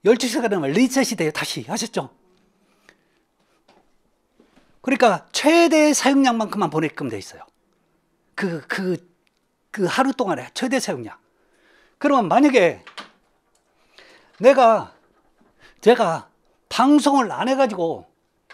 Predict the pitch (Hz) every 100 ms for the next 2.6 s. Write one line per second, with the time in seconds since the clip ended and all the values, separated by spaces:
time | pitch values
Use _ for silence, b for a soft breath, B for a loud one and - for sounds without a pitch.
0 | - - _ - - 214 240 247 196 302
1 | 311 262 175 135 208 254 269 269 - 220
2 | 214 214 185 156 117